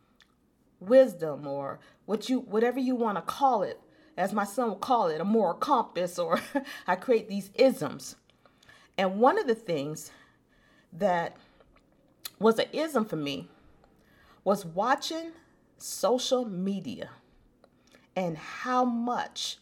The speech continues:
people were lying and stealing from other people.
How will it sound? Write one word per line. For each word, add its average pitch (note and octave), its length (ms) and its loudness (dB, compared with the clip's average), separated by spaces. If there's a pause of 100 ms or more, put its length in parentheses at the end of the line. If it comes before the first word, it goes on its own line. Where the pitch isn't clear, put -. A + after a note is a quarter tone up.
(180)
people B3 360 -2
were D3+ 160 0
lying G#3 720 -2 (1040)
and G#3 140 0
stealing A3+ 840 -4
from G3+ 200 -4
other G3 200 -4
people. A3 460 -8